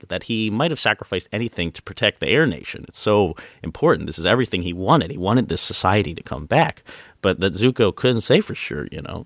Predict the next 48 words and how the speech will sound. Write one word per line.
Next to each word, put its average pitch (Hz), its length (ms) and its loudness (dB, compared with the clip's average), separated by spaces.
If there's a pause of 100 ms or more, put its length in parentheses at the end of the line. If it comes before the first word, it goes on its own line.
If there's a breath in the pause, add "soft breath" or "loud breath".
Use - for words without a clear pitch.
As, - 440 -6
as 85 160 0
the 87 120 0
Avatar, 135 560 2
Aang 120 240 2
was 120 140 -2
concerned 120 360 -4
with 127 120 -4
people 151 360 -4 (280 loud breath)
of 170 180 -2
all 220 400 6
nations, 90 680 2
and, 82 380 -2
uh, 80 320 0
no 85 160 -2
one 110 140 0
knew 127 80 2
better 143 200 4
than 147 120 2
Aang 151 260 4
that 113 100 2
in 107 60 -2
times 120 220 0
of 120 60 -8
turmoil, 104 340 4
people 110 260 0
need 98 440 0 (280 soft breath)
the 73 160 -6
Avatar. - 680 -2 (360 soft breath)
Um, - 220 -2 (340)
and 92 200 2
I 87 60 6
feel 107 260 0
like 87 260 0
that 92 280 2
moment 85 520 -2
kind 85 180 -4
of - 80 -8
solidifies 90 540 0
Tenzin's 92 540 0
death, 104 520 0 (360 loud breath)
uh, 85 280 0
and 95 180 0
what 107 140 6
it 92 80 4
will 85 120 0
mean 95 520 2 (200)
to, 90 420 -2